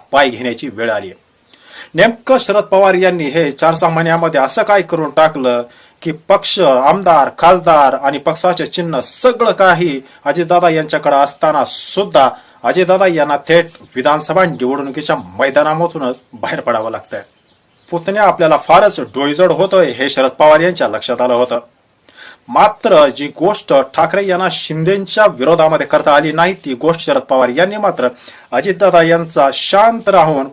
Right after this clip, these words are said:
पुरेपूर राजकीय करेक्ट कार्यक्रमच करून टाकला. एकीकडे उद्धव ठाकरे हे एकनाथ शिंदे यांच्यावर आदळआपट करत होते, मात्र इकडं शरद पवार मात्र शांततेमध्ये त्यांनी सगळे काही फासे टाकले आणि अजितदादा यांना आता थेट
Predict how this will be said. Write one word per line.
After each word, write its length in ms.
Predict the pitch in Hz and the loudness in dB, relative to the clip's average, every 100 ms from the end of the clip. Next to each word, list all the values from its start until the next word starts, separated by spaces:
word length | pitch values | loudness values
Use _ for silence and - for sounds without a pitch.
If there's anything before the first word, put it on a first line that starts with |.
| - | -6
पुरेपूर 420 | 165 190 - 208 | -2 -2 -2 -2
राजकीय 640 | 175 135 139 147 - 165 156 | 0 2 0 0 -4 -4 -4
करेक्ट 320 | 143 143 - 117 113 - | -2 -4 -4 -8 -8 0
कार्यक्रमच 540 | 123 120 113 143 185 | 0 2 -2 -6 -6
करून 220 | - 123 101 | -6 -8 -6
टाकला. 340 | 98 98 95 - _ _ _ _ - - - | -10 -10 -16 -18 _ _ _ _ -20 -14 -4
एकीकडे 400 | 190 240 233 247 | -2 0 0 2
उद्धव 240 | 180 160 | 0 -2
ठाकरे 420 | 156 180 180 202 | 0 -2 0 0
हे 160 | 156 165 | 0 0
एकनाथ 240 | 147 180 175 | -2 -4 -6
शिंदे 360 | - 147 170 | -6 -6 -4
यांच्यावर 380 | 156 143 156 156 | -4 -2 -2 2
आदळआपट 520 | 120 147 156 165 190 | 2 4 4 4 2
करत 260 | - 170 151 | 0 -4 -4
होते, 200 | 139 185 | -4 -4
मात्र 280 | 170 147 131 | -2 -4 -4
इकडं 400 | 123 190 185 139 | -6 -6 -2 -2
शरद 240 | - 147 | -2 -6
पवार 440 | 156 - 165 170 156 | -4 0 4 4 4
मात्र 400 | 160 165 131 117 | 0 -2 -4 -4
शांततेमध्ये 840 | - - 156 165 165 185 196 175 151 | -6 -4 -4 -2 -4 -2 -2 -4 -6
त्यांनी 200 | 143 120 | -8 -10
सगळे 600 | - - 220 180 196 190 | -8 -8 -8 -6 -2 -2
काही 220 | 175 156 | 0 -2
फासे 320 | - 208 - | 0 -6 -6
टाकले 320 | - 147 190 214 - - - - | -4 -4 -2 -8 -12 -20 -14 -2
आणि 180 | 147 151 | -2 -2
अजितदादा 640 | 123 139 175 165 139 151 160 | -2 -2 -2 0 2 4 2
यांना 300 | 156 151 143 | 2 0 0
आता 240 | 135 120 | 0 -2
थेट 500 | - _ - 185 190 | -6 _ -2 0 0